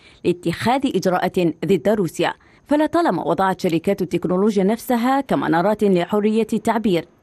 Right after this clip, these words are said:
والرأي، لكن الحرب في أوكرانيا اختبرت بحق هذه القيم، بدءا من قاعات الكونغرس وصولا إلى تغريدات تويتر، إذ أضحت هذه الشركات تواجه صخبا متزايدا من أجل اتخاذ موقف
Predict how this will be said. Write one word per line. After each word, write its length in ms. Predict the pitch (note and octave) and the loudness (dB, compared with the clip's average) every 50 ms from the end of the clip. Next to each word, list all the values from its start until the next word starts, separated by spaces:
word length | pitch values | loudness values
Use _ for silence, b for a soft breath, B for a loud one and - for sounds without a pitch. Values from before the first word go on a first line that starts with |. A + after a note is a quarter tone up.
| E3+ D#3+ | -4 -2
والرأي، 500 | F#3+ F#3 E3 D#3+ F#3 F#3 - B3 A#3+ b b b b - | -2 0 0 0 -2 0 0 -2 -4 b b b b -4
لكن 380 | G3+ A#3 A#3 - F4+ F4+ C4 | -4 -2 2 4 4 4 4
الحرب 380 | F3+ F3 - - A#3 G3+ D#3+ F3 | 2 0 -2 -4 -4 -2 -4 -4
في 180 | - F#3+ - | -4 -4 -6
أوكرانيا 500 | - - A3 A#3 B3 B3 A3 G#3 G3+ F#3 b b b b b b b A3+ | -4 -4 -2 0 2 4 4 4 2 0 b b b b b b b -4
اختبرت 760 | A#3 - - - - - - C4+ B3+ A#3 F#3+ C3 D3+ - - | -4 -4 -8 -14 -8 -2 -2 0 0 0 0 -2 -2 -4 -4
بحق 320 | F#3+ A#3+ - C4+ C4 - D#4+ | -4 -4 -2 -6 -2 2 2
هذه 420 | D4+ D4+ D4+ A#3 F3+ G3 F3+ F#3 | 4 4 4 2 2 0 0 -2
القيم، 420 | E3+ F3 - A3 F#3 F3+ E3+ D#3 b b b b b b b | -2 -2 -2 0 0 2 0 0 b b b b b b b
بدءا 300 | - A3 - - - F#3+ | -2 -2 -2 -2 -2 2
من 260 | A3+ C#4 D4+ C#4 G3 | 2 4 4 4 2
قاعات 400 | E3 - F3+ E3 D#3 F3+ F#3+ - | 0 0 0 0 0 0 0 -2
الكونغرس 720 | F#3+ E3 - A#3 A3+ A#3 G#3 G3 F#3+ F#3+ G3+ G3+ - - B B B B B | -2 -2 0 0 0 2 2 2 2 2 0 -2 -4 -10 B B B B B
وصولا 380 | G3 A#3 A#3+ A#3+ E4 F4 E4 D#4+ | 0 0 0 0 0 0 0 0
إلى 260 | B3+ F3+ F3+ D#3 D3+ | 0 0 0 -2 -2
تغريدات 560 | - - F3 E3+ F3+ F#3 F3+ F#3 A3+ G#3+ - | -4 -4 -4 -2 0 0 0 0 0 0 -2
تويتر، 460 | G#3 - G3 G#3 A#3 G#3+ - G3 F#3 D#3 b b b b b b | -4 -2 0 0 0 0 0 -2 -2 -4 b b b b b b
إذ 60 | F#3+ - | -4 -2
أضحت 440 | - A3+ G#3+ - - A3+ B3 A#3+ A#3 | -2 -2 -2 -2 -2 -2 -2 0 -2
هذه 260 | A3 F3 - E3 E3 | -2 -2 -2 -2 -4
الشركات 560 | D#3 - G#3 F#3 F#3+ G#3 G3+ A#3+ A#3 A#3 G#3+ - b b b b b | -2 -2 0 0 0 0 0 0 -2 -2 -2 -6 b b b b b
تواجه 520 | - A#3 G#3+ A#3+ C4+ D#4 B3+ B3+ G3 E3+ F3+ | -2 0 2 2 2 2 2 0 0 0 -2
صخبا 540 | E3 - - C4 B3 - - F#3+ C#3+ D#3 D#3 | -4 -4 -4 -4 -2 0 -2 -2 0 0 0
متزايدا 840 | D#3 D#3+ F#3 A3+ - C#4+ D4 B3+ C4 A#3 A3 G3+ G3+ G3+ F3+ - b b b b b b b | 0 0 0 0 0 0 0 0 0 0 0 0 0 0 -2 -2 b b b b b b b
من 120 | B3 D4 E4 | 2 2 4
أجل 240 | E4+ E4+ G3 F3 | 2 2 2 0
اتخاذ 460 | F3 E3+ - - F3 - F#3+ D#3 D#3+ D#3+ | 0 0 0 -4 -2 -2 0 2 2 2
موقف 380 | E3 F3+ F3+ - A3 G3+ - | 2 2 2 0 0 0 2